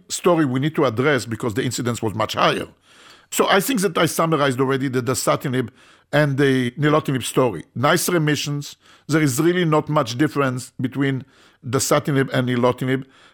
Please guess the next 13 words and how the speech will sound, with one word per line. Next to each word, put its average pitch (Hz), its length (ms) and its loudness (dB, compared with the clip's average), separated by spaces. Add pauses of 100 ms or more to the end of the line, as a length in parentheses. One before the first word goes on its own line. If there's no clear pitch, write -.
(120)
They 131 180 0
both 143 340 2
reach 135 180 -2
about 123 220 0
the 117 80 -2
same 131 260 0
level 123 360 0
of 113 240 0 (280)
major 139 340 2
molecular 120 460 0
response, 131 580 -2
the 110 120 -2
same 131 320 -2